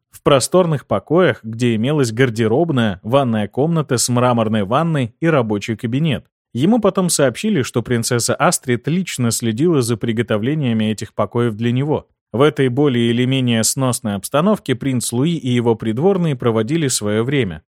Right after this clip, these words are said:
При этом младший сын Карла Третьего, превозмогая своё уныние, очень старался делать вид, что наслаждается гостеприимством и великолепием Жемчужного дворца.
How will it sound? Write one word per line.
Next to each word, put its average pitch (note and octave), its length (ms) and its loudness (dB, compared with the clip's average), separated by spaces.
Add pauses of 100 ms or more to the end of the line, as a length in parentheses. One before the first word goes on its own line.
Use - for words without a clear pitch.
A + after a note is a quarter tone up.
(140)
При D#3 140 4
этом E3+ 180 0
младший D#3 440 0
сын C3 260 0
Карла A#2 340 2
Третьего, A2+ 560 -2
превозмогая B2 680 2
своё A#2 380 0
уныние, D3+ 420 2
очень D3 320 -2
старался C#3+ 480 0
делать C3+ 400 -2
вид, F#3 160 -4
что - 180 -4
наслаждается C3+ 800 0
гостеприимством A#2+ 1040 -2
и E3+ 140 0
великолепием B2+ 760 0
Жемчужного A2+ 640 -2
дворца. A2 540 -2